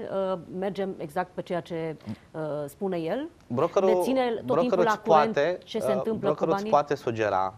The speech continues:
Speaker 2: în ce
Speaker 1: Așa.
Speaker 2: să investești, nu te poate obliga să investești în ceva.
Speaker 1: A, mă gândeam
Speaker 2: <laughs> Asta
Speaker 1: și
Speaker 2: e
Speaker 1: eu.
Speaker 2: clar. Uh,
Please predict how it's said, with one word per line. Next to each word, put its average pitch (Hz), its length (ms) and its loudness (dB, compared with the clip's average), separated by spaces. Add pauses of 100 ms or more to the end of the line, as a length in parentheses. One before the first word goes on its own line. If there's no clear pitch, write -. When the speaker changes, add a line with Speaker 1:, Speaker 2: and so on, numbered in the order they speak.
Speaker 2:
în 98 80 -10
ce 95 120 -8
Speaker 1:
Așa. 104 80 -6
Speaker 2:
să 107 80 -4
investești, 98 460 -4
nu 135 60 -2
te 147 80 -4
poate 123 240 2
obliga 98 360 0
să 95 120 -8
investești 90 460 -8
în 92 60 -12
ceva. 92 260 -6
Speaker 1:
A, 82 280 -8 (240)
mă - 160 -8
gândeam 170 280 0
Speaker 2:
<laughs> - 60 -2
Asta - 40 2
Speaker 1:
și - 140 -2
Speaker 2:
e 113 40 4
Speaker 1:
eu. 110 100 2
Speaker 2:
clar. 98 280 -4
Uh, 113 1400 -4